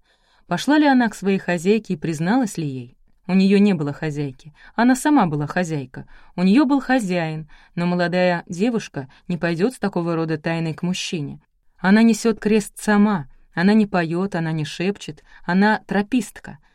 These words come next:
Она не скрывается, но ищет уединения. Рождается ребенок. Это доношенный и нормального сложения мальчик.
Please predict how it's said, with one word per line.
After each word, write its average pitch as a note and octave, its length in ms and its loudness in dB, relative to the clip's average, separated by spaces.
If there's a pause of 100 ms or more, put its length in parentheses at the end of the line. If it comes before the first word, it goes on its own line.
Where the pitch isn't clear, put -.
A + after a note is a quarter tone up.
(240)
Она G#3+ 200 4
не B3+ 100 6
скрывается, B3 720 -2
но F3 160 -2
ищет A3+ 340 -2
уединения. D3+ 800 -4 (300)
Рождается F#3 580 0
ребенок. G#3 580 0 (460)
Это F3 220 -2
доношенный F3 640 -2
и - 20 -4
нормального F3 540 0
сложения F3+ 540 -2
мальчик. D3+ 540 -6